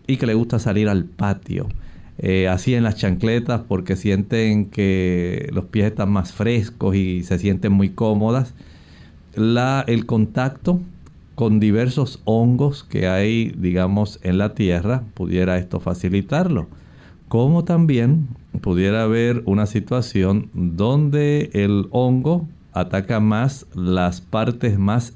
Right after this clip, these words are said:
externas y estas son las que más se benefician con el tratamiento del blanqueador que usted estaba mencionando.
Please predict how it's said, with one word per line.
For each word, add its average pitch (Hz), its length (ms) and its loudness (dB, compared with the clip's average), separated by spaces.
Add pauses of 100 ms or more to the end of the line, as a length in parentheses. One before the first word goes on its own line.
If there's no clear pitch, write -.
externas 120 1080 -2 (720)
y 165 380 2
estas 139 500 0
son 120 180 0
las 131 120 0
que 104 160 -2
más 101 260 2
se 110 120 -2
benefician 107 880 0
con 135 680 0
el 98 380 0
tratamiento 107 1000 0 (400)
del 110 320 2
blanqueador 120 720 0
que 98 120 -2
usted 101 380 -4
estaba 92 440 -2
mencionando. 110 760 0